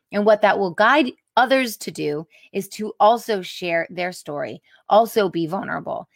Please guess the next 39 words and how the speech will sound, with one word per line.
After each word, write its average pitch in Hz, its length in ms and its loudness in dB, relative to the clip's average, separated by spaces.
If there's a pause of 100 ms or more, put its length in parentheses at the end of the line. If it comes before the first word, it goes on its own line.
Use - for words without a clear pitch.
(220)
and 214 360 2 (340)
follow 208 720 2
your 214 320 -4
lead. 302 360 -6 (400)
So - 120 -6
when 233 160 -2
you 302 120 4
show 330 160 2
up 320 140 4
as 262 100 -2
a 233 80 2
leader 233 320 0
in 214 100 2
your 202 140 -4
space, 202 600 -4 (200)
you 233 120 -6
position 262 520 0
yourself 202 640 2
as 190 160 0
an 190 80 -4
authority, 180 640 -6 (220)
somebody 277 460 2
that 214 280 4
is 208 300 2 (140)
worthy 208 600 0
of 185 240 -2
being 190 280 -6
followed. 160 600 0 (260)
When 190 160 -6
we're 196 100 -2
talking 196 400 -2
about 185 380 2
gaining 190 340 -6
likes 185 500 -4
and 190 200 -6
followers 185 600 4
and 180 140 -8
fans 180 640 0
and 175 180 -6